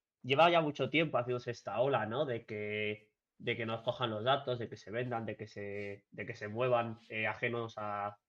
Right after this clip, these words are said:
a nuestro conocimiento de hasta dónde llegan y hasta dónde no llegan. Y, y es un poco que, que, pero ¿qué creéis que tendría que pasar con esta ola? Que frenara, que se buscara, por ejemplo, lo que dice Nato, eh, <laughs> uy, Nato, Nacho,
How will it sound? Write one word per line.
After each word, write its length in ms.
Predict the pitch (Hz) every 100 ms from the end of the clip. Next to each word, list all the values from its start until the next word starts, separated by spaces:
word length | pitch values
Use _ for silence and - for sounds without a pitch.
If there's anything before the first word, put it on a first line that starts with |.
| _
a 80 | 113
nuestro 260 | 110 110 110
conocimiento 560 | 107 110 110 123 120
de 80 | 110
hasta 180 | 101 104
dónde 200 | 113 113
llegan 280 | 123 113 104
y 40 |
hasta 180 | 107 101
dónde 200 | 107 113
no 80 | 110
llegan. 340 | 113 120 123 - _ _ _ _ _ _ _
Y, 680 | 139 127 123 120 117 117 110 110 - _ _ _ _ _
y 120 | 127
es 80 | 131
un 160 | 151 135
poco 380 | 151 160 165 160
que, 280 | 127 120 -
que, 140 | 135
pero 220 | 135 127
¿qué 80 | 131
creéis 280 | 151 143 135
que 80 | 135
tendría 300 | 123 127 123
que 80 |
pasar 280 | 127 123 123
con 140 | 120 117
esta 300 | 117 123 113
ola? 260 | 101 98 -
Que 120 | 107
frenara, 640 | - 110 113 135 151 160 _
que 120 | 117
se 140 | 113 107
buscara, 560 | 104 107 127 120 120 113
por 60 | 117
ejemplo, 160 | 113
lo 60 | 113
que 60 | 110
dice 120 | 113
Nato, 440 | 127 123 101 95 _ -
eh, 340 | 104 101 107 101
<laughs> 80 | 120
uy, 140 | 104 110 -
Nato, 280 | 120 - - - - -
Nacho, 420 | 131 131 131 107